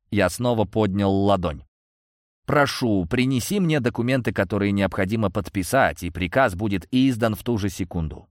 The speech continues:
И я подниму вам премии не на три сотых, а на полтора, как и всем рабочим. Идёт?»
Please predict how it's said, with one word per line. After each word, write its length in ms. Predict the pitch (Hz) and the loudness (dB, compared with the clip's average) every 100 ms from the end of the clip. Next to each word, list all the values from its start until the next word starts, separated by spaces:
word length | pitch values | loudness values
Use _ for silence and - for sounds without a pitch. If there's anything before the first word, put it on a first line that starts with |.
| _ | _
И 80 | - | -2
я 280 | 92 98 170 | 2 4 4
подниму 480 | 175 185 180 190 196 | 2 -2 0 2 4
вам 240 | 190 185 | 4 2
премии 520 | - 170 185 180 175 170 | 0 2 2 2 2 2
не 220 | 160 180 | 2 2
на 140 | 160 | 2
три 300 | 151 - 151 | 2 0 0
сотых, 480 | 143 139 120 104 87 | 2 2 2 0 0
а 80 | 113 | 0
на 160 | 131 120 | 0 0
полтора, 800 | 139 135 113 127 117 113 117 | 2 2 4 4 6 6 4
как 260 | 117 98 - | 2 -2 -2
и 60 | 80 | -8
всем 280 | - 117 | -2 0
рабочим. 560 | 113 95 85 90 85 90 | 2 2 0 -4 -4 -2
Идёт?» 440 | 101 127 131 - | 2 4 2 0